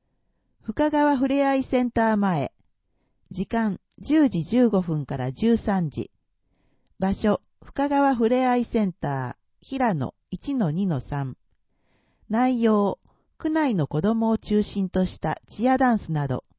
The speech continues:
富岡八幡宮前。時間、十時二十分から十三時十分。場所、富岡八幡宮。富岡一の二十の三。内容、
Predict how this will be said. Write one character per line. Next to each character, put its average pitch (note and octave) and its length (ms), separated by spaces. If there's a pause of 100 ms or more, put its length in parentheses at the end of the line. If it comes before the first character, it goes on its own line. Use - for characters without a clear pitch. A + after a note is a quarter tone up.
(1200)
富 C4+ 280
岡 D4 200
八 C#4 260
幡 B3+ 280
宮 A#3 240
前。 F#3 340 (760)
時 F#3+ 160
間、 A3 400 (280)
十 D4 280
時 F#3+ 120
二 E3+ 140
十 A3+ 160
分 F3 320
か D3 120
ら C#3+ 140
十 B3+ 240
三 C4 280
時 D3+ 140
十 E3+ 180 (120)
分。 B2 280 (880)
場 G3 160
所、 - 280 (260)
富 B3+ 280
岡 C#4 220
八 B3+ 240
幡 A3 260
宮。 C#3 320 (640)
富 A#3+ 320
岡 D3+ 320 (120)
一 - 280
の G#3+ 160
二 G#3+ 180
十 D#3+ 300
の A#2+ 120
三。 D3 380 (960)
内 A#3+ 320
容、 G3 400